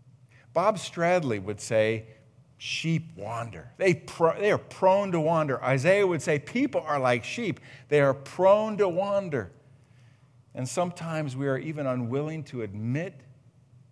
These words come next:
our lostness. "I need help. I'm stranded." But Isaiah says it's even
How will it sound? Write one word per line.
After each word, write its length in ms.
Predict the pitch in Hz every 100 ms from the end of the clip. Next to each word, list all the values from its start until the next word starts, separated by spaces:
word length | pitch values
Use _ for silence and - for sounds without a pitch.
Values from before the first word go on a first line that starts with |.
| _ _ _ _
our 140 | 92 85
lostness. 760 | 90 214 - - - - - _ _ _ _ _ - _ _ _ _ _ -
"I 120 | 107
need 180 | 101 90
help. 400 | 135 151 - - - _ _ _ _ _ _ _ _ _ _ _ - _ _ _ _ _
I'm 100 | 110
stranded." 640 | 113 - 143 156 156 101 - - _ _ _ _ _ _ _ _ _ _ _ _ _ - _ _ _ - _ - - - _ _
But 140 | 175 175
Isaiah 540 | 175 156 240 - 110 - - _ _ _ _ _ _ _ _ -
says 300 | - 175 147
it's 160 | 139
even 380 | 196 165 135 123